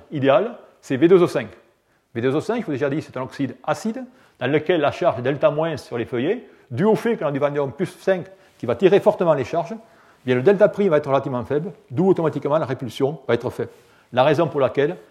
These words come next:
V deux O cinq va cristalliser dans une structure lamellaire. On peut jouer sur cela. Une autre possibilité sur laquelle on va jouer, c'est dans ce cas, si j'ai deux charges directement qui veulent se repousser,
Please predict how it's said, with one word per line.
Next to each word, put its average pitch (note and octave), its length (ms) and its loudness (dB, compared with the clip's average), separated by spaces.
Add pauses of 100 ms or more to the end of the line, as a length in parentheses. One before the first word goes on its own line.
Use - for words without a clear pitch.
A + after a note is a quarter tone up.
(160)
V B2+ 160 0
deux D#3 160 6
O D3 40 2
cinq D3 240 -4 (320)
va C#3 140 0
cristalliser D3 560 2
dans C3+ 100 -2
une A#2 100 -4
structure B2 300 -4
lamellaire. A#2+ 320 -4 (1400)
On C3 120 -4
peut G3+ 160 2
jouer A3 500 0
sur - 160 -12
cela. G3+ 380 -4 (500)
Une D#3 320 0
autre A#3+ 180 2
possibilité F#3+ 520 -4
sur - 120 -4
laquelle C#3+ 220 2
on C3+ 60 0
va C3+ 100 -2
jouer, F#3 400 -4 (300)
c'est - 100 -8
dans D#3 80 0
ce C#3+ 120 -2
cas, A3+ 260 -2
si - 160 -8
j'ai C3+ 100 -2
deux F3 140 4
charges G#3 480 4
directement D3 460 0
qui B2+ 100 -4
veulent B2+ 160 2
se - 100 -8
repousser, C3 500 0